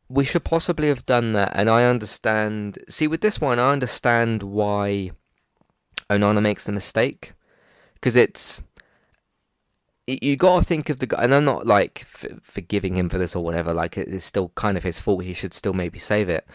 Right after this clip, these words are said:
Uh, certainly the second free kick, he, he should definitely be saving. Um, but they did do a good job. They, they caught us out with the, with the dummy run thing.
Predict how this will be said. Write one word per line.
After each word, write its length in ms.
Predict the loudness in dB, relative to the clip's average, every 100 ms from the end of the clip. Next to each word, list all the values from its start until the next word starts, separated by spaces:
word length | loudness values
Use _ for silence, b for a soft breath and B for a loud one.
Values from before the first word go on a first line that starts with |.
| B B B B B B B B
Uh, 240 | 0 2 2
certainly 340 | 4 4 4
the 120 | -2
second 320 | -4 -6 -6 -10
free 160 | -10
kick, 200 | -10 -10
he, 120 | -8 -8
he 160 | -10
should 180 | -10 -6
definitely 320 | -4 -2 -4
be 120 | -6
saving. 500 | -4 -2 -2 -2 -4 0
Um, 480 | 4 6 4 2 -2 -8 -20 _
but 100 | 4
they 100 | 4
did 340 | 4 -2 -2
do 160 | -2 0
a 60 |
good 300 | -2 -4 -4
job. 260 | -2 -2 0
They, 120 | 0 2
they 180 | 0
caught 280 | -2 -4 -2
us 160 | -2 0
out 260 | 0 -2 0
with 240 | -2 0
the, 120 | -4
with 140 | -4 -6
the 80 | 0
dummy 280 | 0 2
run 240 | 0 -2 -2
thing. 380 | -4 -4 -6